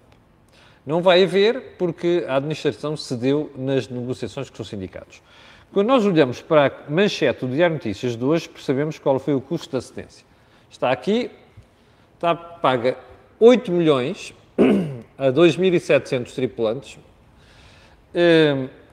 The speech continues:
e promete bónus por acordo de empresa. Bom, isto é o que vai acontecer se chegarem a acordo, portanto, para ter paz social.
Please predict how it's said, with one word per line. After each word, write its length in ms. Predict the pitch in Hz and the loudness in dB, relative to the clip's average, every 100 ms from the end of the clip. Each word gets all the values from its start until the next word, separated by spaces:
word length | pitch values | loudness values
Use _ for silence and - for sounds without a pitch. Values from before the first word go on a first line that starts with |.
| - | -6
e 360 | 190 214 202 - _ _ - | -2 0 -2 -8 _ _ 0
promete 400 | 175 190 202 156 | 2 4 2 0
bónus 400 | 175 190 180 - | 0 0 -4 -12
por 220 | - 160 | -4 -2
acordo 480 | 143 180 170 156 147 | 0 0 0 0 -6
de 320 | 143 165 139 | -2 -2 -4
empresa. 460 | 120 - - - - _ _ _ _ - | -8 -10 -14 -20 -20 _ _ _ _ -14
Bom, 160 | 117 104 | -12 -10
isto 220 | 120 - | -10 -2
é 100 | 147 | 0
o 120 | 135 | 0
que 160 | 131 - | -4 0
vai 160 | 135 131 | 2 4
acontecer 500 | 135 143 139 180 170 | 0 -6 -2 -2 -2
se 240 | - 190 | -4 -4
chegarem 420 | - 143 139 127 | -2 -2 0 0
a 60 | 127 | -6
acordo, 320 | 127 165 165 | -2 -2 -2
portanto, 300 | - 127 107 | -6 -10 -8
para 100 | 120 | -8
ter 240 | - 139 127 123 - 113 | -4 -4 -4 -10 -18 -6
paz 160 | - 135 | -2 -2
social. 360 | - - - | -6 -12 -12